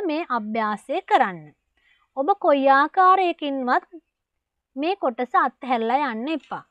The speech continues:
චුට්ටක් අත මහන්සි වුණාට මගේ දරුවන්ට මේකෙන් ප්‍රතිඵල ලැබෙයි.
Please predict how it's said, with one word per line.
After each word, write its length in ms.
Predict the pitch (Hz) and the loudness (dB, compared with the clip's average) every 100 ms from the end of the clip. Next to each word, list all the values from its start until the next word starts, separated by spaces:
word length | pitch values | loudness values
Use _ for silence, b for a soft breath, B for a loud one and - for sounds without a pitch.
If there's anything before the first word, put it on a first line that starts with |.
| _ _ _ - | _ _ _ -8
චුට්ටක් 400 | 233 - 214 214 - | -8 -4 -6 -4 -8
අත 180 | 220 262 | -8 -6
මහන්සි 540 | 254 269 370 415 - | -6 -2 -2 -2 -2
වුණාට 440 | 269 220 202 214 392 | -2 -4 -8 -4 -2
මගේ 300 | 349 226 214 | -2 -4 -6
දරුවන්ට 480 | 208 208 247 320 370 | -6 -4 -4 -2 -2
මේකෙන් 420 | 349 320 311 311 | -2 -4 -4 -6
ප්‍රතිඵල 460 | 302 247 254 247 226 | -6 -8 -6 -6 -2
ලැබෙයි. 440 | 220 208 202 247 | -2 -4 -2 -2